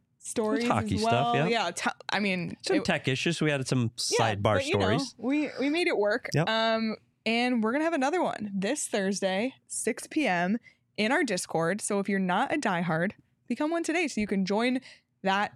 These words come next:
Speaker 1: um, in our Discord. It's gonna be a fun. The theme is P D in the bubble. We're gonna get stories from inside the bubble. As P D mentioned last week, there were no media there. <laughs>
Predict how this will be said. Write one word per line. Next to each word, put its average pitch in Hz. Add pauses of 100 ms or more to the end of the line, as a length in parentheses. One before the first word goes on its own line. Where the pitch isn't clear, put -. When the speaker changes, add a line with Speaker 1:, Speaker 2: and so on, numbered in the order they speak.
Speaker 1:
um, 170
in 247 (100)
our 214
Discord. 190
It's -
gonna 226
be 269
a 262
fun. 208
The 185
theme 320
is 285 (320)
P 247
D 285
in 285
the 269
bubble. 208
We're 208
gonna 285
get 247
stories 226
from 226
inside 240
the 262
bubble. 220
As 208
P 269
D 262
mentioned 220
last 196
week, 196
there 185
were 180
no 185
media 214
there. 170
<laughs> -